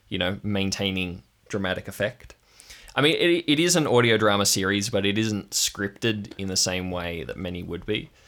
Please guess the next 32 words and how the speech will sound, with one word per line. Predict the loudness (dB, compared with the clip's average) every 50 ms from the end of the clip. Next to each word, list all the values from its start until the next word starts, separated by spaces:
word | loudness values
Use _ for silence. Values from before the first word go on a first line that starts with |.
| -20 -20 -8 -4
And | 0 0 2 2
admittedly, | 2 2 2 0 0 2 2 2 2
this | 2 2 2 2 2 0
episode | 0 -2 -2 -2 0 2 2 0 0
was | -2 -4 -6 -4 -4 -6 -8 -10 -10
more | -10 -8 -6 -6 -4 -4 -4
heavily | -4 -6 -6 -4 -4 -4
scripted | -4 -4 -6 -8 -10 -12 -12 -10
because | -8 -6 -6 -6
I | -6 -4
needed | -4 -4 -4 -6 -8 -8
to | -8 -8
give | -6 -6 -6 -6 -6
a | -6
heap | -8 -8 -8 -8 -8 -6 -4
of | -4 -6 -6 -8 -10
kinda | -6 -4 -4 -4 -2 -4 -6 -6 -8 _ _ _ _ _ -20 _ _ _ _ _ _ _ _ _ _ _ _ _ -20 -20 _ -6 0
setting | 2 4 4 4 4 4 4 2 2
information | 2 2 0 0 0 2 2 2 2 2 2 2 0 0 0 -2
and | -2 -4 -4 -6 -4 -4 -4 -6 -6 -8 -8 -10 -10 -12 -14 _ _ _ _ _ _ _ _ -6
start, | -4 -2 -2 0 0 2 0 0 0 -2 _ _ _ _ _ _
you | -8 -6 -6 -4
know, | -6 -6
throwing | -6 0 2 4 4 6 4 4 2
out | 0 0 -2 -6 _ _ _
plot | -4 -2 -2 -2 -2 -2
hook | -4 -4 -4 -6 -8 -6
stuff, | -4 -2 -2 0 0 -2 -2 -2 -6 -10 -12 -12 -12 -14 _ -12
um, | -10 -10 -8 -10 -10 -12 -14 -16 -18 -18 -10
that'll | -6 -4 -4 -4 -4
become | -4 -4 -6 -4 -4 -2
relevant. | -2 -2 -2 -2 -4 -6 -8 -10 -12 -18